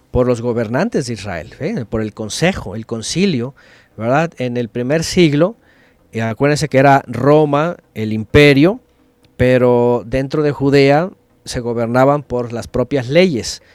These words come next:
pero obviamente si ellos designaban algo a Roma, entonces Roma también intervenía, ¿no? Y sobre todo cuando se trataba de revoltosos, <laughs> así les estaban llamando, ¿no?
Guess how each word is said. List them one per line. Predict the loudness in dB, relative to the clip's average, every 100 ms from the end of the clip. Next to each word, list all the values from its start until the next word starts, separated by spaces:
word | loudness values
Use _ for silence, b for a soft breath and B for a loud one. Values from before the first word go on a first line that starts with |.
| b b b _
pero | -2 2
obviamente | 4 4 0 0 0 0 -4 _ _
si | -12 -8 0 4
ellos | 4 4 2 0 -2 -10 -14
designaban | -10 -8 -8 -4 0 0 0
algo | 0 0 0 -2
a | -2
Roma, | 2 2 2 0
entonces | -4 -10 -12 -8
Roma | -6 -6
también | -6 -8 -4 -4 -6 -12 _
intervenía, | -16 -10 -6 -4 0 2 0
¿no? | -2 -8 -10
Y | -10
sobre | -8 -8
todo | 0 2 2
cuando | 0
se | -6 -12
trataba | -12 -2 0 0 -2 _ _ -12
de | -10
revoltosos, | -10 -10 -6 2 2 2 -6 -6
<laughs> | -6
así | -6 -4
les | -4
estaban | -2 -4 -4
llamando, | -6 -4 -4 -8
¿no? | -12